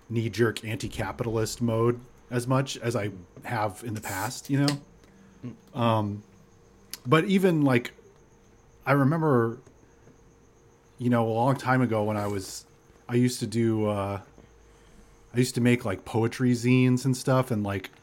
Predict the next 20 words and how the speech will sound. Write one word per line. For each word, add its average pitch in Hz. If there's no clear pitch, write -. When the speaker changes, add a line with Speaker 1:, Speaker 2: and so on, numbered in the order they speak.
Speaker 1:
stand 117
on 110
street 113
corners 120
and, 107
like, 101
try 113
to, 107
like, 98
sell, 107
sell 117
poetry 117
zines 113
by 107
yelling 104
poems 104
at 120
people 117
and 113
stuff. 120